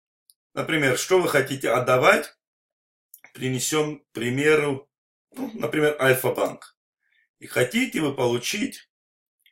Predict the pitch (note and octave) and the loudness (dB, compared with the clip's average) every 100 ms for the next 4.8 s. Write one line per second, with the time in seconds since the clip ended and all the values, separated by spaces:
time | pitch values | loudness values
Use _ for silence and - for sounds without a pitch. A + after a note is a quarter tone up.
0 | _ _ _ _ _ _ _ _ C3 D3+ | _ _ _ _ _ _ _ _ -6 -6
1 | - A#2 G2+ F#2 - _ _ - - C3 | -4 -2 -2 -2 -10 _ _ -16 -6 -4
2 | B2+ - - A#2+ - F3+ G3+ G3+ F#3+ - | -4 -4 -4 -6 -4 -2 0 -2 -4 -8
3 | _ _ _ _ _ _ - - A#2+ - | _ _ _ _ _ _ -10 -6 -2 0
4 | D#3+ E3+ B2 - C#3+ C#3+ B2 - | 0 0 -4 -2 -2 -2 -2 -6